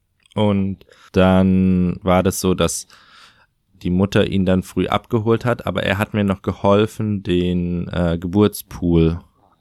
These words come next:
aufzubauen, und zwar in das andere Zimmer, also in unser großes Zimmer,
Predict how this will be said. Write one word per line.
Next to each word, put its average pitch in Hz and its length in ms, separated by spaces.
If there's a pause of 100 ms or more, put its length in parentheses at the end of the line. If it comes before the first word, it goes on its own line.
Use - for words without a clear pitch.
aufzubauen, 92 760
und 87 80
zwar 87 240
in 90 80
das 87 100
andere 90 340
Zimmer, 95 360
also 80 180
in 82 160
unser 82 260
großes - 540
Zimmer, 90 360